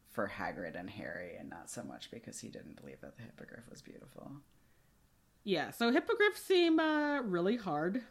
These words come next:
Speaker 2: a thing for people who have not taken any Care Magical Creature classes.
Speaker 1: Mm-hmm.
Speaker 2: They couldn't read the book that she recommended because no one could open it.
Speaker 1: Mm-hmm.
Speaker 2: So they couldn't even look in the book and be like, "Oh, hippogriffs.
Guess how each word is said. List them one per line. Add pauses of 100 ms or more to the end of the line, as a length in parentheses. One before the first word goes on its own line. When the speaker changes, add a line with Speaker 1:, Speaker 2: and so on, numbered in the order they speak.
Speaker 2:
a
thing (300)
for
people
who
have
not
taken
any
Care
Magical
Creature (260)
classes. (120)
Speaker 1:
Mm-hmm. (840)
Speaker 2:
They
couldn't
read
the
book
that
she
recommended
because
no
one
could
open
it.
Speaker 1:
Mm-hmm. (560)
Speaker 2:
So
they (180)
couldn't
even
look
in
the
book
and
be
like,
"Oh,
hippogriffs.